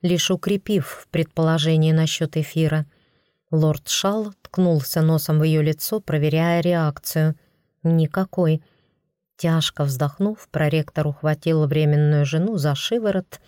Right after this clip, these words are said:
и поволок к Академии. Перекидываться он не хотел. Всё же днём следовало соблюдать приличия, а не щеголять нагишом перед горожанами и адептами.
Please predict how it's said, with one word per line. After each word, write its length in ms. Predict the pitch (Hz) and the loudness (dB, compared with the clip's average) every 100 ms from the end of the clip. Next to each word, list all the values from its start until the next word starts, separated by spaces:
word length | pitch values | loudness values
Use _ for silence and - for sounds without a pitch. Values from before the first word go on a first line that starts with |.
| _ _ | _ _
и 120 | 240 | -6
поволок 640 | 233 151 147 147 160 - - | -4 -2 0 0 -2 -6 -10
к 60 | |
Академии. 680 | 147 156 151 165 156 147 147 _ _ _ _ _ _ _ | -6 -2 0 2 2 2 -2 _ _ _ _ _ _ _
Перекидываться 680 | 196 196 226 196 185 190 - | -2 -2 0 0 0 -2 0
он 180 | 185 185 | 2 4
не 80 | 185 | 2
хотел. 580 | - 175 - 147 143 143 _ _ _ _ | 0 -6 -2 0 0 -2 _ _ _ _
Всё 200 | - 247 | -6 -2
же 140 | 214 185 | 0 2
днём 300 | 151 170 185 | 2 2 2
следовало 560 | - 170 165 165 160 | 0 0 2 2 2
соблюдать 640 | 156 - 151 156 160 165 - | 0 0 0 0 0 -2 -4
приличия, 680 | - 175 147 143 - 143 143 _ _ _ | -2 0 0 -2 -4 -4 -4 _ _ _
а 100 | 214 | 0
не 120 | 208 | 2
щеголять 640 | 202 - 180 190 147 160 - | 2 -2 0 0 2 0 0
нагишом 540 | 185 165 170 - 151 | 0 0 -2 0 0
перед 240 | 143 156 147 | 0 0 0
горожанами 800 | 151 147 143 170 185 147 147 143 _ _ | 0 0 0 2 2 2 0 -4 _ _
и 100 | 208 | -2
адептами. 680 | 185 156 151 - 151 151 | 0 0 -2 -2 0 0